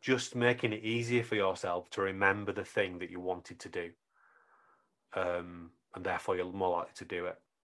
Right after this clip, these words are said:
So you're switching on your neocortex is how we'd e-, explain it. So we rate ourselves out of ten. Step three is explain why.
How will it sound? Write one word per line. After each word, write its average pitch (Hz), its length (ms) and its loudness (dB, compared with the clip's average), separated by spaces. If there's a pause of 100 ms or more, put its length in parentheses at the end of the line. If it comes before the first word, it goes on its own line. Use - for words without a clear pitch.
So 95 120 -10
you're 90 140 -4
switching - 360 -4
on 87 140 -6
your 87 100 -8
neocortex 90 1120 -4
is 104 100 -14
how 87 160 0
we'd 87 120 -6
e-, - 320 -12
explain 92 480 -4
it. 92 100 -14 (920)
So - 120 2
we 120 100 10
rate 139 280 12
ourselves 135 500 12
out 104 140 10
of 95 140 -4
ten. 104 360 2 (200)
Step 131 340 6
three 107 340 6
is 98 120 2
explain 95 520 0
why. 87 280 -2